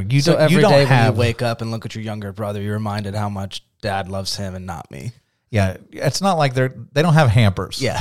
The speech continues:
Speaker 1: <laughs> You know, they're not, like,
Speaker 2: Not a
Speaker 1: getting rid
Speaker 2: huge
Speaker 1: of
Speaker 2: closet, yeah.
Speaker 1: Right. And it takes so long to create a garment. Like, that's what you're wearing. And I mean, on wash day, you might be in your undergarment,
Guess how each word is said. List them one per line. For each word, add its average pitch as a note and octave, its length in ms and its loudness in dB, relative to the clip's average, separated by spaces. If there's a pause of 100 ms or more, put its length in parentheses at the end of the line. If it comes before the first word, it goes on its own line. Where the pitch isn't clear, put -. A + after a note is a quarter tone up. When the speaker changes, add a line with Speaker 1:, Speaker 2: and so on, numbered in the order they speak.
Speaker 1:
<laughs> - 60 -10
You F#3 180 6
know, D3 120 6
they're F3 180 2
not, E3+ 240 4
like, D3 140 4
Speaker 2:
Not D#3+ 260 6
a - 20 8
Speaker 1:
getting - 40 6
rid B2 180 8
Speaker 2:
huge B2 40 6
Speaker 1:
of A2 60 4
Speaker 2:
closet, A2+ 520 4
yeah. B2+ 160 2
Speaker 1:
Right. G2+ 280 4 (500)
And C#3 140 4 (260)
it F3 200 0
takes - 420 -2 (140)
so - 540 2
long C3+ 380 4
to A2+ 120 -2
create A2 400 0
a - 20 -2
garment. G2 460 0
Like, G#2+ 260 -4
that's G#2+ 260 0
what G#2 320 0
you're F#2+ 360 0
wearing. F2 460 -6 (140)
And A#2 140 0
I D3 60 -2
mean, C3 220 -2
on C3 280 0
wash C3 320 2
day, G#2 280 0
you G#2+ 180 0
might A2 240 0
be G#2+ 160 0
in G2+ 160 2
your F#2+ 260 -2
undergarment, F#2 720 0